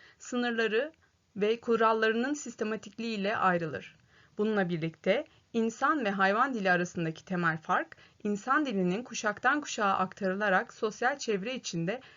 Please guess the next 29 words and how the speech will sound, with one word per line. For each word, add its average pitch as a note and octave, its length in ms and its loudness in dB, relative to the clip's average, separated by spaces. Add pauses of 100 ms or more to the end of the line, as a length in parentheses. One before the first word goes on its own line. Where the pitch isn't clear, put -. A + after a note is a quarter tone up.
(120)
öğrenilebilen A3 800 2
bir A#3+ 120 -4
kazanım G3+ 440 -2
olmasıdır. E3+ 800 -6 (460)
Ayrıca G3 760 4
insan A#3+ 440 4
dilinin F3+ 340 2
öğeleri F#3+ 440 4
olan F3 380 2
göstergeler E3 760 0 (300)
son D#4+ 340 6
derece G#3 360 4
küçük - 280 -8
parçalara F#3 680 2
ayrılabilir G#3 760 2
niteliktedir. F3 720 -6 (800)
Bu E4 100 -2
parçaların A3 640 6
çeşitli A#3 480 -6
biçimlerde F3 680 0
birleştirilmesiyle G3 1120 0
yeni A3+ 260 0
dil C4 180 -4
öğeleri F#3 640 4
ve F#3+ 60 6
yeni F#3+ 320 4
anlamlar F3+ 480 4
meydana F3+ 400 2
getirilebilir. F3+ 880 -2